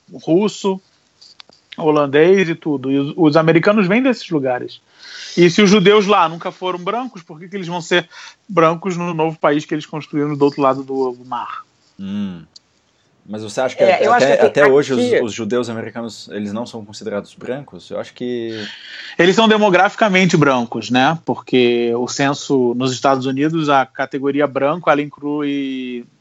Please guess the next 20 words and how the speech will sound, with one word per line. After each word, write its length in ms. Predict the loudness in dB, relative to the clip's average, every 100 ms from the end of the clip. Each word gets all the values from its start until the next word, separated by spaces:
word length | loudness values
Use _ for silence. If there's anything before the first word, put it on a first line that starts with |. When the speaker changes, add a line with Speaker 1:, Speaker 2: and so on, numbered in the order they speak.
| _
Speaker 1:
a, 320 | -2 0 0
a, 360 | -2 -2 -4 -8 _ _ _
o 120 | -10
norte 340 | -2 -2 -2 -2
da 160 | 2
África 340 | 2 0 -8 -4
e 60 |
o 40 | -4
Oriente 380 | -4 -8 -10
Médio. 320 | -10 -10 -10 -8
Todo 220 | -6 -2
mundo 200 | -2 0
que 120 | 4
é 40 |
árabe, 540 | 6 6 6 4 2 -6
branco, 800 | -4 -4 -4 -8 -8 -8 -8 -12 _ _ _ _ _ _ _ _ _ _ _ _ _ -18
minimamente 960 | -14 -10 -6 0 0 0 -4 -6 -8
moreno, 580 | -2 0 2 4 2 2
assim, 280 | -4 -8 -4
marrom, 480 | -2 -2 -4 -4